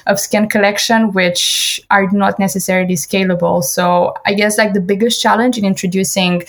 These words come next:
this sort of analysis for disease pred-, uh, uh, for disease prediction and disease, uh, diagnostics is to actually bring on the table a good di-, a good diagnostic device that can be used constantly on the individual without scarring them.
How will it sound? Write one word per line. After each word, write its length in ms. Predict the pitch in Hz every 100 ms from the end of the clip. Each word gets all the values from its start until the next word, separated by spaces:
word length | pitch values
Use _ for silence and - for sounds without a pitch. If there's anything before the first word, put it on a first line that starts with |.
| - - -
this 140 | 196
sort 220 | 202 196
of 120 | 190
analysis 540 | 180 180 190 208 233 226
for 140 | 208
disease 300 | 202 190 196
pred-, 260 | - 196 208
uh, 200 | 190 185 -
uh, 140 | 190 185
for 160 | 190
disease 420 | 175 196 202 208
prediction 460 | 208 196 190 185 196
and 220 | 190 180
disease, 440 | 185 175 190 180 180
uh, 260 | 180 175
diagnostics 840 | 170 180 175 190 226 226 208 185 -
is 320 | 196 180 -
to 320 | - 202 190 _ _ _ -
actually 500 | 190 190 - 202 196
bring 540 | 175 196 214 208 202
on 140 | 202 185
the 100 | 180
table 460 | 185 185 185 175
a 100 | 196
good 540 | 180 202 202 196 185 - - - _ - 190
di-, 360 | 196 185 190 185
a 80 |
good 160 | 185 208
diagnostic 640 | 196 196 190 180 - 180
device 420 | - 175 175 180 175
that 320 | 175 170 - -
can 260 | 180 180
be 100 | 185
used 440 | 180 180 180 175 -
constantly 560 | 185 180 - 175 180
on 160 | 175 170
the 100 | 175
individual 520 | 175 170 175 175 175
without 280 | 175 170 175
scarring 440 | - 175 175 170 165
them. 240 | 165